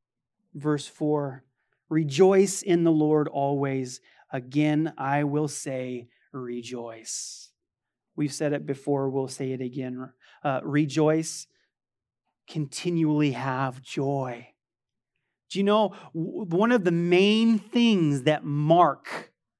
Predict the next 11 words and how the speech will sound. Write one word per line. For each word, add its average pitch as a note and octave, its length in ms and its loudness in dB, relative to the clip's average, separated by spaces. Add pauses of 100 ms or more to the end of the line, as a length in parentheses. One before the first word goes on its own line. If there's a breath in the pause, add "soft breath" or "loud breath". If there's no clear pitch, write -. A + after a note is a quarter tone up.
(680)
a D3 80 2
true G#3+ 520 4
believer G#3 580 6
in D3 160 4
Jesus D3+ 440 0
Christ - 800 -4 (540)
is D3 260 0
a C#3+ 120 -2
joy B2+ 800 0
in B2+ 160 -6
life, A#2 680 -10